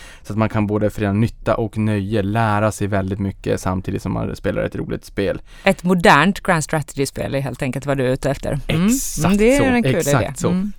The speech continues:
Speaker 2: mm.
Speaker 1: Ehm, ni utvecklar ju spel till P C och
Speaker 2: Mm.
Speaker 1: till konsol.
Speaker 2: Mm.
Speaker 1: Men, ehm, mobilspel då? För det här, mobilspel är ju en nisch som växer väldigt mycket.
Speaker 2: Absolut.
Speaker 1: Hur, hur ser du på det området?
Speaker 2: Eh,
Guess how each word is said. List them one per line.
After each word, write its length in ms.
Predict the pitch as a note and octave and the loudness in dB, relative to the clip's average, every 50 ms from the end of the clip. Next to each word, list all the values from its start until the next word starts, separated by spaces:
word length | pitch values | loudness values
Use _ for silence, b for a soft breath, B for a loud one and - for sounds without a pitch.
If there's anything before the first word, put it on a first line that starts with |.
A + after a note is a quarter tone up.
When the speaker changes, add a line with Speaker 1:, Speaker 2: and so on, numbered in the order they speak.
| - | -6
Speaker 2:
mm. 200 | F3+ F3 F#3 G#3 B B B B B B B B B B B | -4 -4 -4 -4 B B B B B B B B B B B
Speaker 1:
Ehm, 360 | C#3 C#3 C#3 C#3+ C#3+ D#3 - - - - - - | 4 6 8 8 8 6 4 0 -8 -18 -20 -2
ni 200 | - E3+ F#3+ G#3+ | 4 6 6 6
utvecklar 360 | G#3+ G3+ F3+ - D3+ C3+ - C#3 | 6 4 4 2 0 2 2 0
ju 40 | |
spel 220 | B2 - A2 G#2 F#2+ | 2 4 2 2 2
till 100 | - - | 0 -2
P 140 | A2 A2 G2+ | -2 -2 0
C 200 | - F3+ B3 - - - | 2 0 0 0 -4 -4
och 180 | - G#2+ G2 - | -4 -4 -2 2
Speaker 2:
Mm. 100 | F3 G3 | 2 2
Speaker 1:
till 80 | A#3+ F#4+ | 2 2
konsol. 420 | - F2 - G2+ A#2 F#3+ B3+ C4+ - - | 0 -2 0 2 2 2 2 0 -2 -4
Speaker 2:
Mm. 200 | - D#3 F3 A3 C4 | -4 -2 -2 -2 2
Speaker 1:
Men, 460 | D3 D3+ E3 E3+ E3+ E3+ F3 E3+ E3+ | 4 6 6 8 6 6 6 4 4
ehm, 400 | E3 E3 D#3+ D#3+ D#3+ D#3+ D#3+ E3 - | 4 4 4 4 2 2 0 -2 0
mobilspel 640 | - D#3 D3+ D3+ G3+ G#3 F3+ C3 - - - A3+ G#3 | 0 0 0 2 0 0 -2 -2 -4 -4 -4 -2 0
då? 80 | A2+ F2+ | 0 -2
För 120 | - - | 0 0
det 60 | - C3 | -2 -2
här, 380 | - - A3 A3+ G#3 F#3+ - - | -2 -2 -2 -2 0 0 0 0
mobilspel 580 | F3 F3+ F3+ G3 F3+ D#3+ - - A3 G3+ F#3+ | 0 0 2 0 0 -2 -2 -4 -4 -2 0
är 120 | D3 C3+ B2+ | 0 2 0
ju 280 | A#2 A2+ A#2+ A#2+ G2+ | 0 0 0 -2 0
en 140 | A2+ A#2+ A#2 | 0 -2 -2
nisch 380 | - - A#2 A2 G#2 - - - | -2 -2 -2 -2 -2 -4 -8 -14
som 220 | - - A#2+ A2 G2+ | -10 -6 -6 -2 0
växer 440 | G2+ G2 - - - - G2 F#2 - - | -2 -2 -2 -6 -6 -4 -4 -4 -4 -6
väldigt 320 | - G2 A2 G2+ F2+ D#2 - | -2 0 0 0 0 -2 -2
mycket. 800 | - G2 G2 G#2+ A#2 A#2+ - - - - - - D3 G3 A#3 A3 - b b b b b b b b | 0 0 4 4 4 4 2 0 -10 -18 -2 0 2 2 2 0 -6 b b b b b b b b
Speaker 2:
Absolut. 380 | E3 D#3+ - - G3 G#3+ - - D3+ | -10 -10 -2 -2 0 0 0 0 0
Speaker 1:
Hur, 60 | G3 A3+ | 2 2
hur 100 | A3+ G3 | 2 0
ser 420 | - - - - F#3+ F#3+ F3+ D#3+ | -2 -4 2 4 4 6 6 4
du 160 | B2 A#2+ A#2 | 4 2 0
på 120 | - - A#2 | 0 0 0
det 200 | A#2 A2 A2 G#2 | 2 2 2 2
området? 600 | G#2 G#2 G2+ G2+ G#2 F#2+ F2+ - - - - - - B B B B B B B | 2 2 0 0 0 0 0 -4 -6 -8 -16 -20 -20 B B B B B B B
Speaker 2:
Eh, 180 | G#3+ A#3 A#3+ | 6 6 6